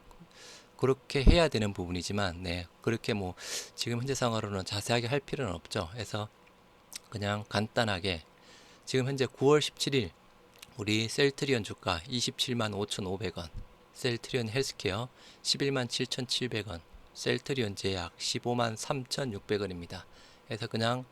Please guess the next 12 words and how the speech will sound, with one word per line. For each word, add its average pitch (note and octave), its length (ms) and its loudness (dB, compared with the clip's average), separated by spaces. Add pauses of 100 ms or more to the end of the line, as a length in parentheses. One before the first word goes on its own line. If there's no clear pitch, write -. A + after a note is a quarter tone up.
(1900)
전일 C3+ 400 6
주가가 A#2 680 0 (120)
이십육만 A2 720 0
칠천 A#2+ 440 -4
원, B2+ 220 0
이렇게 F#2 520 -4
십일만 A#2 580 0
원, C#3 240 -4 (240)
십오만 B2+ 440 4
원대로 F#2 280 -2
보이는 F#2+ 400 -4
부분이고요. F#2+ 500 -4